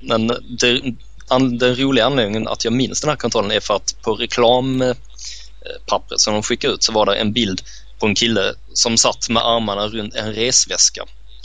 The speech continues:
och spelade. Varför man nu skulle vilja göra det.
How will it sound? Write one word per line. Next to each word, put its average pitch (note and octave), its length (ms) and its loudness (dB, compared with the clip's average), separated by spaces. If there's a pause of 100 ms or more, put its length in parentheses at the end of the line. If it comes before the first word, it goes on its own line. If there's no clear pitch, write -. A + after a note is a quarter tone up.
och - 80 -4
spelade. A2 420 -2 (1200)
Varför - 240 0
man A2+ 80 -12
nu A2+ 100 -4
skulle A2 220 -2
vilja G2 120 -2
göra G2+ 120 -2
det. - 140 -10